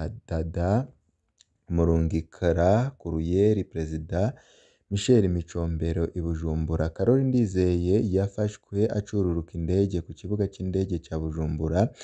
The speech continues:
aca aja gupfungirwa mu ngoro y'i Gitega igihe hateye ikiza c'umwaka w'igihumbi kimwe amajana icyenda na mirongo irindwi na kabiri.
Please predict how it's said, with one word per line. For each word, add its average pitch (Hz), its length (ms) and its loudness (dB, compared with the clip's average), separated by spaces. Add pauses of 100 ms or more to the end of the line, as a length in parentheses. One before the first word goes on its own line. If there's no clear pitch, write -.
(220)
aca 82 240 -6
aja 104 320 2
gupfungirwa 80 880 -6
mu 78 160 -6
ngoro 90 260 2
y'i 98 160 0
Gitega 101 640 0
igihe 85 720 2 (480)
hateye 107 640 0
ikiza 95 800 0
c'umwaka 113 400 0
w'igihumbi 95 400 -2
kimwe 101 320 -2
amajana 85 320 -2
icyenda 104 320 0
na 92 80 0
mirongo 82 240 -2
irindwi 82 280 -4
na 87 160 -2
kabiri. 104 920 0